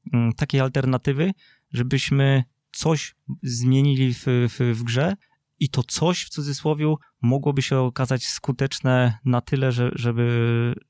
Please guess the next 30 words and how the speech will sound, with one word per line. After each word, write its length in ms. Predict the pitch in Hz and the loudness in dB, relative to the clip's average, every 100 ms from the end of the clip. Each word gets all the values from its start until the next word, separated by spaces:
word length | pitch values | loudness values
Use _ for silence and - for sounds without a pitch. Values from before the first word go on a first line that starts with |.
| - | -8
żeby 220 | 131 131 | -6 -6
w-, 60 | 123 | -4
zaczęły 260 | 131 123 127 | -4 -2 -2
wpadać 260 | - 113 | -2 -2
bramki, 480 | 107 120 135 - 131 | -2 0 -2 -2 -2
za-, 180 | 110 113 | 0 -2
żeby 440 | 107 110 110 110 | -2 -2 0 0
zaczę-, 240 | 107 110 - 117 113 110 110 110 | 0 -2 -2 -2 -2 -2 -2 -2
y, 40 | 107 | -2
zaczęły 340 | 110 - 117 | -2 0 0
łapa-, 280 | 113 113 117 - | 0 0 -4 -4
żebyśmy 340 | 120 117 131 | -6 -2 0
zaczęli 220 | 120 123 | 0 2
łapać 260 | 120 113 - | 0 0 -4
punkty, 400 | - 147 - 131 - | -2 -4 0 -2 -2
żebyśmy 340 | 131 120 110 | -2 0 2
nie 200 | 107 135 | 4 4
tracili 500 | 160 151 - 151 143 | 4 0 0 2 2
bramek. 640 | 135 147 135 139 131 131 - _ | 0 -4 0 0 2 -2 -6 _
Także, 260 | 156 147 160 - _ _ _ - 131 | 0 0 0 -6 _ _ _ -6 0
y, 340 | 123 123 131 - - - | 2 2 0 -4 -8 -4
tak 140 | 135 | -2
jak 100 | 135 | 2
mówię, 200 | 139 123 | 2 4
nie 180 | 120 143 | 2 2
chciałbym, 520 | 139 143 131 135 127 - | 0 -2 0 0 0 -2
nie 140 | 135 | -2
chciałbym 260 | 127 135 123 | 0 -2 -2
czekać 380 | - 151 135 - | -2 -2 -2 0
na, 400 | 135 127 120 117 | 2 2 2 2